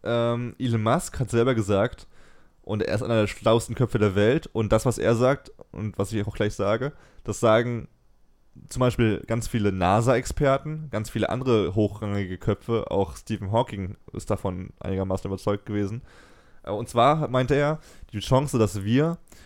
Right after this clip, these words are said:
äh, dass das die Realität ist, in der wir leben, beträgt gerade mal eins zu einer Milliarde.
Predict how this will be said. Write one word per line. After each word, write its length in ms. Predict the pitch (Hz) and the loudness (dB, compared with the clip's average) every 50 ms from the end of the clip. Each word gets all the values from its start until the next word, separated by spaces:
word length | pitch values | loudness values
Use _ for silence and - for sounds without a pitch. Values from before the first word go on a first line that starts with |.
| - _ _ _ - | -20 _ _ _ -4
äh, 300 | - 104 110 110 104 98 | 2 4 6 6 6 4
dass 240 | - 110 - - | 2 0 -2 0
das 280 | - 127 143 - - - - - _ _ _ - | 2 2 2 2 0 -6 -16 -20 _ _ _ -2
die 80 | 135 | 0
Realität 560 | 120 98 120 120 107 101 - - 151 151 147 | 2 4 4 4 4 4 2 4 6 6 6
ist, 240 | 143 113 92 98 - | 6 2 0 0 -2
in 80 | 95 90 | -4 -2
der 140 | 98 95 87 | 0 0 2
wir 80 | 92 | 2
leben, 420 | 92 92 95 95 95 107 117 123 - - - - - - - - | 2 4 4 2 2 0 -2 -6 -10 -14 -20 -20 -20 -18 -6 0
beträgt 400 | - 113 - - 135 120 - - | 0 0 2 2 0 0 0 0
gerade 240 | - 107 104 113 123 | 0 2 4 6 6
mal 200 | 123 117 110 - - - | 6 6 6 4 0 0
eins 340 | - 101 117 120 - - - | 0 0 0 0 -4 -6 -4
zu 140 | - 110 - | -4 -2 0
einer 200 | 87 104 104 101 | 0 2 2 2
Milliarde. 640 | 95 92 90 90 87 87 90 85 85 78 90 104 | 2 2 2 4 2 2 2 0 -2 -4 -4 -8